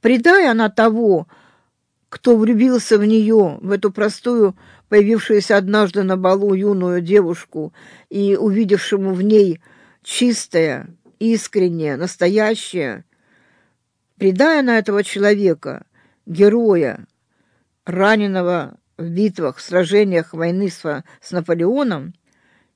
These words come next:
и действительно дверь в Царство Небесное для неё будет закрыта. И потом, известная поговорка: "На несчастье других счастья не построишь".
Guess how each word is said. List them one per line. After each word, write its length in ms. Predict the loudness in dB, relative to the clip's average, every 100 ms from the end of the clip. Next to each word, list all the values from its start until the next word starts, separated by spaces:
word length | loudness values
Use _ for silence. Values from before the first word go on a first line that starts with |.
| _ _ _ -4
и 260 | -2 -2 -4
действительно 920 | -12 -12 -6 -6 -4 -6 -6 -10 -12 _ _ -18
дверь 440 | -8 -2 0 -2 -4
в 60 | _
Царство 400 | -6 -4 -4 -6
Небесное 720 | -4 -2 -2 -2 -8 -10 -10 _ _ _ -14
для 160 | -6 -4
неё 260 | 0 0
будет 340 | 0 -4 -6 -6
закрыта. 760 | -6 -6 -6 -6 -8 -16 -16 _ _ _
И 100 | -6
потом, 580 | -4 -4 -4 -4 -6 -8 -16 _
известная 560 | -14 -6 -2 -2 -2 -4
поговорка: 840 | -4 -4 -4 -4 -8 -10 -12 -12 _ _ _ _
"На 120 | -6 -4
несчастье 640 | -2 -4 2 2 2 -2
других 560 | 0 -2 -2 -4 -4 _ _ _ -20
счастья 520 | -6 0 0 -2 -10
не 120 | -10
построишь". 760 | -10 -12 -12 -8 -8 -8 -12